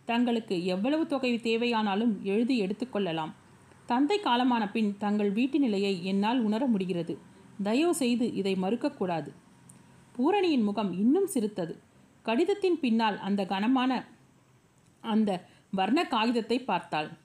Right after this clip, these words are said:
அந்த சிவப்பு நிற எழுத்துக்கள் எல்லாம் ஏழைகள் சிந்திய கண்ணீர் துளிகளில் அச்சடிக்கப்பட்டனவா?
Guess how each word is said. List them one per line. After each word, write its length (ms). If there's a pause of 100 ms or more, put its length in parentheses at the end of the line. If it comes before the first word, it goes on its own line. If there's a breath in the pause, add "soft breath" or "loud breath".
(400)
அந்த 340
சிவப்பு 460
நிற 180
எழுத்துக்கள் 500
எல்லாம் 500
ஏழைகள் 440
சிந்திய 400
கண்ணீர் 400
துளிகளில் 440
அச்சடிக்கப்பட்டனவா? 1700